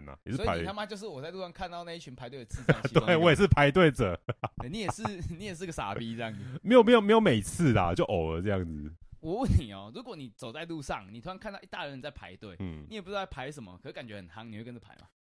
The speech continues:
Speaker 1: 哎，不会呢。我看如果东西真的觉得不错，也许我会考虑一下。但我有时候会去问，问他说：“哎，你们在排什么？”他说：“哦，我们就排一个，比如说排一个鸡排。”我说：“哎，这个好吃吗？”之类。而且好比说像前阵子我不是跟你讲说我去逢甲排那个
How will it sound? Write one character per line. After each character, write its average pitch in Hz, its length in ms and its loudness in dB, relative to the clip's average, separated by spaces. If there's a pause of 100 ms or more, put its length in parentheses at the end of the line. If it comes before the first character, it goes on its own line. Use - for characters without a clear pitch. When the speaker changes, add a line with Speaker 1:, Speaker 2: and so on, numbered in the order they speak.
(140)
Speaker 1:
哎， 135 80 2
不 120 200 0
会 147 180 4
呢。 92 220 -4
我 101 140 -4
看 196 160 -2
如 220 80 2
果 180 80 0
东 170 160 -4
西 170 80 -8
真 160 100 -2
的 127 80 0
觉 110 80 -6
得 117 60 -2
不 - 120 -6
错， 110 320 -2
也 113 140 -6
许 120 100 -8
我 98 120 -2
会 123 240 0
考 85 180 -8
虑 98 180 -4
一 82 40 -6
下。 87 260 -8
但 202 80 0
我 180 80 6
有 127 80 6
时 143 60 0
候 147 60 6
会 131 40 6
去 123 80 0
问， 139 160 -2
问 147 100 0
他 131 60 -2
说 123 120 -2
：“哎， - 20 -6
你 135 80 0
们 90 100 -4
在 117 60 -4
排 82 180 -8
什 - 140 -12
么？” - 180 -18 (720)
他 117 60 -6
说 139 100 -4
：“哦， - 0 -
我 160 60 0
们 107 60 -4
就 151 60 -4
排 113 140 -6
一 95 40 -6
个， 92 60 -6
比 80 80 -10
如 117 60 -4
说 - 40 -4
排 104 80 -4
一 - 20 -8
个 95 60 -4
鸡 92 200 -14
排。” 78 300 -20
我 95 80 -16
说 113 100 -10
：“哎， - 20 -8
这 139 80 -12
个 127 60 -10
好 85 140 -12
吃 - 280 -14
吗？” 73 200 -14 (440)
之 85 160 -16
类。 92 80 -8
而 170 80 -6
且 190 100 0
好 147 120 0
比 120 120 -2
说 131 120 -2
像 135 140 -2
前 110 140 -6
阵 117 140 -2
子 95 120 -6
我 82 100 -4
不 80 160 -16
是 95 80 -10
跟 107 100 -6
你 92 40 -4
讲 78 60 -6
说 95 100 -8
我 90 80 -6
去 107 80 -8
逢 82 220 -8
甲 80 180 -6
排 78 240 -10
那 90 100 -10
个 82 240 -10